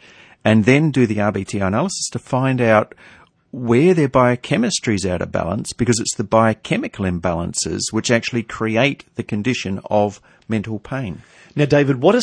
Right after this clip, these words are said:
Speaker 2: some of the illnesses and ailment that fall under that umbrella of
Speaker 1: Well,
Speaker 2: mental pain?
Speaker 1: well, depression, anxiety, people who worry constantly, any time where the person is going into their brain and they can't think clearly, they've got a lot of fear going on, they've got this constant repetitive thoughts going around and around their head,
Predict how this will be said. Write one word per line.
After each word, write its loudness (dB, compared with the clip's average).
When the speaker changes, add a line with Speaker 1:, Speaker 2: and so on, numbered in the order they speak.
Speaker 2:
some 4
of 2
the 2
illnesses 2
and -2
ailment -4
that -4
fall 2
under -2
that 0
umbrella -2
of 4
Speaker 1:
Well, 6
Speaker 2:
mental -6
pain? -12
Speaker 1:
well, 10
depression, 4
anxiety, 4
people 2
who 6
worry 4
constantly, -2
any 2
time 2
where 4
the 0
person 2
is 2
going 2
into 0
their 2
brain 4
and 0
they 0
can't -4
think -4
clearly, 0
they've 0
got 0
a -2
lot 0
of -2
fear 2
going 0
on, 0
they've -2
got 2
this -4
constant -4
repetitive -4
thoughts 0
going -4
around -2
and -6
around -2
their -6
head, -2